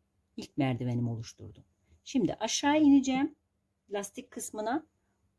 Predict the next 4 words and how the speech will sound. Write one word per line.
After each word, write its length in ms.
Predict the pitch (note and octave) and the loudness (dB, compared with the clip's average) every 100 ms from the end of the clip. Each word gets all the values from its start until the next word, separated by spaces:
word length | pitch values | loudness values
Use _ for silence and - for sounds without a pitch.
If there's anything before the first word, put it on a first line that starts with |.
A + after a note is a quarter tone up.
| _ _ _ _ _ _ | _ _ _ _ _ _
Oradan 580 | C4 C#4 F#3+ E3 A#3+ D#4+ _ _ _ | 0 0 2 0 0 -2 _ _ _
tekrar 400 | C4+ - F#3 A3 | -10 -4 -4 -4
yukarıya 520 | F#3+ - F3+ D#3+ D#3 | -8 -4 0 0 0
çıkacağım. 460 | - C3 B2+ A#2+ | -6 -12 -12 -12